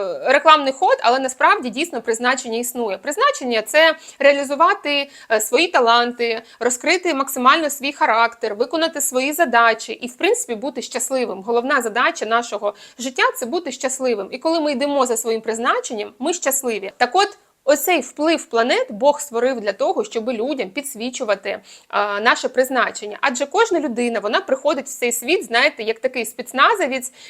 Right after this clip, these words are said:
який, е, е, спе-, спецпризначенець, да, який, е, втратив пам'ять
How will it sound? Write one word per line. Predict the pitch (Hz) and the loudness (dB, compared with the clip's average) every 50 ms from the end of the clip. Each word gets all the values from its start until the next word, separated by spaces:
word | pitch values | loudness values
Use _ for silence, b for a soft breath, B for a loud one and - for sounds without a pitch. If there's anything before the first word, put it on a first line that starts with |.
| B | B
який, | 247 240 233 240 294 320 381 403 403 - 302 | 2 2 2 4 4 4 4 4 2 2 4
е, | 277 269 269 277 285 285 B B B B B B - 254 | 4 4 4 2 -2 -4 B B B B B B -10 -6
е, | 254 254 247 247 247 247 | -4 0 0 0 0 0
спе-, | 247 - - 302 - - 247 | -2 -2 -2 -2 -2 -2 -4
спецпризначенець, | - - - 277 277 285 277 - - 262 262 254 240 247 269 269 254 214 220 - 220 196 190 - - - - | -8 -6 0 0 0 0 0 -4 0 0 0 0 2 2 4 6 4 4 2 -2 -8 -8 -8 -10 -10 -12 -4
да, | 202 214 269 320 349 | -2 0 0 2 0
який, | 320 233 214 220 - 311 320 349 359 370 370 - | 0 0 -2 -2 0 0 0 2 0 0 -2 2
е, | 269 254 247 240 233 208 - - | 2 4 4 4 2 2 0 -4
втратив | - - 330 339 330 277 - - 208 - | -2 4 6 6 6 6 4 -2 -10 -6
пам'ять | - - 359 427 554 587 381 - - - - | 2 4 4 4 4 2 0 -4 -4 -6 -12